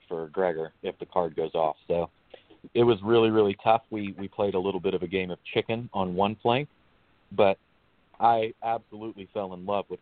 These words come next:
cutthroats in this event, which I'm sure when it's Justin's turn, he'll tell you how much he loves his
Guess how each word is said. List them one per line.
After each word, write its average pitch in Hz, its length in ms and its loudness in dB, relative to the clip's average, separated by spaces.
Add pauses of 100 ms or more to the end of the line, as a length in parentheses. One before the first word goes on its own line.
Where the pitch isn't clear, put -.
cutthroats 95 440 -8 (440)
in 98 140 -8
this 92 160 -4
event, 95 360 -2
which 95 180 -2 (320)
I'm 92 100 -2
sure - 180 4
when 90 140 4
it's 82 100 -6
Justin's 95 440 2
turn, 92 240 -2
he'll 90 140 0
tell 92 180 4
you 87 200 4
how 92 80 2
much 87 220 -2
he 95 100 -2
loves 85 280 0
his 101 120 4